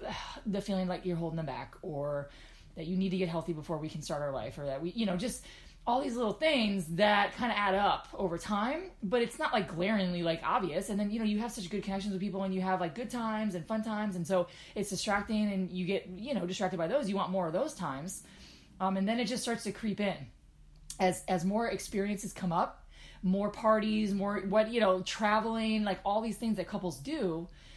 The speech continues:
you start to, like, not be able to do more and more and more and more.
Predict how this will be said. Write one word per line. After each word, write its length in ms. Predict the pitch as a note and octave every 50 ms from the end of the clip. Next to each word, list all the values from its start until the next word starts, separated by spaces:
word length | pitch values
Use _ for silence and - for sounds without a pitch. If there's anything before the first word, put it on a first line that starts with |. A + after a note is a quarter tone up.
| - - - - - - - - - - -
you 220 | F#3 F3+ F#3 A3 A3
start 260 | - - B3 A#3+ A3+
to, 220 | B3 A3+ G#3+ G#3+ - A3
like, 240 | - G3 G3+ - - - - -
not 300 | - F3+ F#3+ F#3+ G3+ -
be 60 | G#3
able 140 | G3+ F3+ F#3+
to 60 | F3
do 100 | F3+ G3+
more 220 | F#3 F#3 F#3 F#3 E3+
and 80 | E3 E3+
more 180 | F3 F3 E3+
and 80 | E3 E3
more 140 | E3+ D#3+ D3
and 80 | D3
more. 280 | D#3 D3+ - - C#3